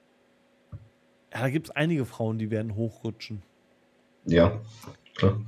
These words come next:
Speaker 1: Also, das, das, äh, das ist, freut mich. Es freut mich wirklich, dass so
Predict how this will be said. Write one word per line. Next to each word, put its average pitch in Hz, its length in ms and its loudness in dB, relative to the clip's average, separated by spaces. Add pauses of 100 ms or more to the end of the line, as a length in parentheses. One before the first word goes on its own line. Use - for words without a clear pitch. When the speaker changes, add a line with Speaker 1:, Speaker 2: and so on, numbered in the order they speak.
(280)
Speaker 1:
Also, 113 340 0
das, 113 300 -4
das, 120 320 -6
äh, 113 400 -2 (1300)
das 160 200 2
ist, 226 140 -6
freut 311 320 4
mich. 117 220 -4
Es - 100 -8
freut 233 240 4
mich 202 180 -4
wirklich, 233 340 0
dass - 280 -4
so 180 240 -2